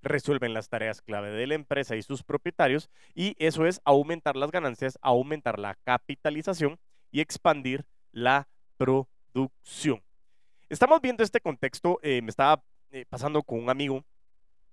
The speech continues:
que me estaba, pues, lógicamente entró al, al, al, al método bar, Vendedores de Alto Rendimiento,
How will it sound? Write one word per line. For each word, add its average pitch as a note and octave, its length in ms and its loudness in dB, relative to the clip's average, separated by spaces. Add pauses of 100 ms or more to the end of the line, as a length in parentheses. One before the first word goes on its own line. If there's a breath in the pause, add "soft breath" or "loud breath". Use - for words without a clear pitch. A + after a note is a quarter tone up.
(140)
que D3 120 4
me C#3+ 80 0
estaba, D#3+ 460 4
pues, B2 180 -8
lógicamente C3 800 -2
entró C#3+ 340 4
al, C3+ 220 4
al, A#2 200 -2
al, A2+ 460 -4
al A2 380 -6
método C#3+ 320 4
bar, A#2+ 200 4
Vendedores A#2 320 0
de A#2+ 60 0
Alto A#2 140 -4
Rendimiento, A#2 560 -6